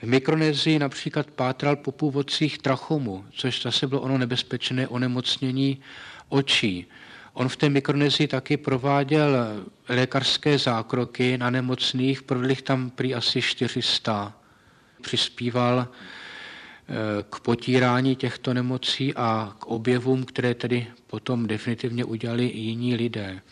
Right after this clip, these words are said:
Ale on sám je objevitelem, eh, velice významným v oboru mikrobiologie, že totiž objevil původce skvrnitého tyfu.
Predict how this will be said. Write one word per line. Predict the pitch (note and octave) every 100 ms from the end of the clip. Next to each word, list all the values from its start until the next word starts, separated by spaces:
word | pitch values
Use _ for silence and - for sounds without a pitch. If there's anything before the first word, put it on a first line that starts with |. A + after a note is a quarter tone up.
| - - - - -
Ale | A#2 B2
on | C3+ C#3+
sám | C3+ - C#3 C#3+ D3+
je | D3+ D3+ C#3+ C3+ -
objevitelem, | B2+ A#2 C#3 C3+ C3+ C#3+ C#3+ C#3+ C#3+ C#3+
eh, | C#3 C3 - - A2 G#2 G2+ -
velice | G#2+ A2+ A#2+ B2 -
významným | C3 C3 B2+ C#3 C3+ C#3 C#3 C#3+ D3+ D#3 E3 - - - A2+
v | A2+ - - - B2+ B2+ -
oboru | A#2+ A#2 C3 C3+ C#3+ C#3+ C3+ - - - - A2
mikrobiologie, | B2 B2 C#3 B2+ C3+ C3+ C3+ C3 C#3 C#3+ D3 D3+ - - - - - B2+
že | A2 - C#3
totiž | C#3 C3+ D#3 -
objevil | - A#2+ C3 C3+ B2+ C#3+ C#3+ C#3+ C#3 C3 - - -
původce | C3 B2 C3+ C3+ - - C3+ C3+ C3+ C3 - _ -
skvrnitého | - - - - B2 A#2+ B2+ C3 B2 A#2+
tyfu. | C3 - A#2+ - F#2+